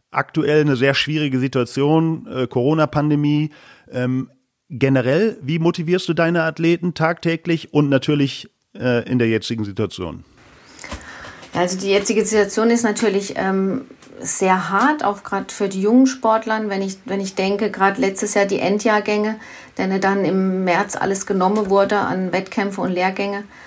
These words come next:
Speaker 2: ähm, die sich teilweise ja über den Winter auf die Junioren-Weltmeisterschaft im eigenen Land vorbereitet haben, das war schon sehr hart. Ähm,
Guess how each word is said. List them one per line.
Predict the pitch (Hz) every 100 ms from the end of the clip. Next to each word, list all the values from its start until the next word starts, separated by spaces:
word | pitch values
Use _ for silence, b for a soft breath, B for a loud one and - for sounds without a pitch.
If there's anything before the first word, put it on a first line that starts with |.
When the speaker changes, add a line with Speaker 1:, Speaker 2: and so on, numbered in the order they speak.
| B B B -
Speaker 2:
ähm, | 185 180 185
die | 190
sich | 185
teilweise | - 190 185 185 190 190
ja | 190
über | 185 190
den | 185 185
Winter | 180 196 202 208 208
auf | 196 -
die | 190 190 185 185 -
Junioren-Weltmeisterschaft | 180 185 180 196 208 202 208 - - 185 208 214 208 208 202 208 202 208
im | 185
eigenen | 185 202 202
Land | 196 196
vorbereitet | 196 202 202 196 196 202 214
haben, | 196
das | 190 -
war | 175
schon | - 185 196 175
sehr | - 185 180 180
hart. | 185 262 - B B B B B B -
Ähm, | 190 190 196 196 -